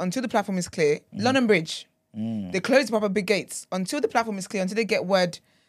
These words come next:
Speaker 1: that the
Speaker 2: Mm.
Speaker 1: platform is clear for more people to go down. Then they allow another s-, another batch of people to go. So there's
Speaker 2: Okay.
Speaker 1: different things that t-, they could have actually done
Speaker 2: Done.
Speaker 1: to prevent that. And also the heat and the crowding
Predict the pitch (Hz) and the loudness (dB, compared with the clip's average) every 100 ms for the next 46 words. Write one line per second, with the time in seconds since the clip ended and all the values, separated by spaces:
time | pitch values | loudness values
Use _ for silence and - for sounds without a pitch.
0 | _ - 185 214 202 185 185 165 - 196 | _ 0 2 2 2 0 0 -6 -6 -2
1 | 214 - - 185 185 208 185 180 170 180 | 0 -2 -4 -4 -2 -2 -2 -2 2 6
2 | 180 226 269 _ _ _ 160 202 185 175 | 6 4 0 _ _ _ 0 4 4 6
3 | 196 175 196 196 185 - 185 202 175 165 | 4 4 0 0 -2 0 2 2 2 0
4 | 160 - 156 151 139 147 135 _ - 107 | -2 -8 -8 -8 -4 -2 -4 _ -20 -18
5 | - 196 190 135 104 285 294 247 233 202 | -2 2 4 2 -2 -4 -4 -4 -2 0
6 | 175 - 180 185 - 214 185 185 - - | -2 -2 -4 -4 0 0 2 2 0 -2
7 | 185 175 160 147 98 98 _ _ - 220 | 2 2 2 -2 -6 -8 _ _ -8 -6
8 | 196 180 185 156 151 - 165 240 254 180 | 0 4 2 2 -2 -2 -2 -2 -2 0
9 | 180 175 254 - - 175 175 214 214 180 | 0 0 -2 -2 -2 -2 0 4 4 2
10 | 151 170 | -4 -6